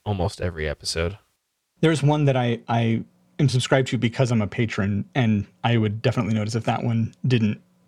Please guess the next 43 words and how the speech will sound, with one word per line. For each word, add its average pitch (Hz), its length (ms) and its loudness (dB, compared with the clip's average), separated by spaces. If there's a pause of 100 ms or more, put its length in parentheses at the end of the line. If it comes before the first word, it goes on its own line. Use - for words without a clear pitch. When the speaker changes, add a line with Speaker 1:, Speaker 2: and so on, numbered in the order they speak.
(120)
Speaker 2:
appear 139 280 2
in 120 120 0
my 113 100 2
feed 110 260 0
because 113 200 -2
I'm 117 100 2
paying 127 260 2
for 107 200 -4
it, - 140 -8
so - 120 -8
I 98 60 -2
wanna 113 220 0
hear 120 220 2
it. 131 80 2
Speaker 1:
Yeah. 139 720 2
Speaker 2:
<laughs> - 200 -12 (600)
I 151 60 -2
expect 139 140 -2
Speaker 1:
All 135 60 6
right. 135 120 2
Speaker 2:
to 180 80 0
get 180 180 2
one. 123 340 0
<laughs> 131 40 6 (640)
Speaker 1:
So 131 280 2
what, 123 280 -2
what, 147 220 2
what 156 160 2
podcast 147 560 0
are 120 80 4
you 135 120 2
listening 98 380 0
to? 101 220 2
What 104 100 4
are 113 40 2
your, 107 340 4
what 107 100 4
are 110 60 0
your 101 160 4
go-tos? 98 600 0 (760)
Speaker 2:
I 147 40 6
would 165 140 0
say, 151 160 2